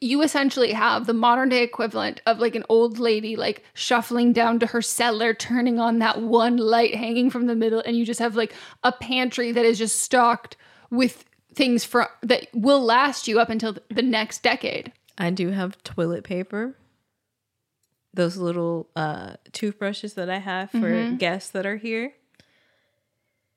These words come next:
Speaker 2: Wipes, both ass and full body. Peroxide.
Speaker 1: <laughs>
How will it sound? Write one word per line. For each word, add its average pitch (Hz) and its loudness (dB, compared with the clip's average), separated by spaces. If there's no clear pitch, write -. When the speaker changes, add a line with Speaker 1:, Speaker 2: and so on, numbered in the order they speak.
Speaker 2:
Wipes, - -6
both 180 -4
ass 170 -4
and 185 -8
full 180 -6
body. 185 -8
Peroxide. 214 -4
Speaker 1:
<laughs> - -12